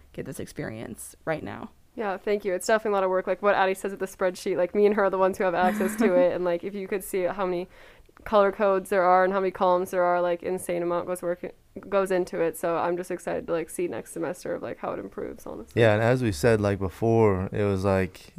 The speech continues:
Speaker 3: like, this is just C B E. There's, there's what, three or four other groups in Vandal
Speaker 1: Mm-hmm.
Speaker 3: Solutions.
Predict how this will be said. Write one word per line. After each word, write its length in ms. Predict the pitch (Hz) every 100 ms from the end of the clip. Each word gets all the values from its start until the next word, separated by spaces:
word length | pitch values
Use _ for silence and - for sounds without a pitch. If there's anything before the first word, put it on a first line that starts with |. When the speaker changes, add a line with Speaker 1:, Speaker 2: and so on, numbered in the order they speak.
| -
Speaker 3:
like, 200 | 107 92
this 200 | 123 113
is 100 | 92
just 240 | 110 98
C 180 | 110 104
B 80 | 90
E. 320 | 87 98 90
There's, 500 | 87 101 92 85 -
there's 340 | - 95 87
what, 180 | - 95 -
three 480 | - - - 107 98
or 80 |
four 300 | 90 101 98
other 160 | 95 92
groups 340 | 90 98 101
in 240 | - 101 101
Vandal 180 | 104 117
Speaker 1:
Mm-hmm. 60 |
Speaker 3:
Solutions. 460 | 120 120 - -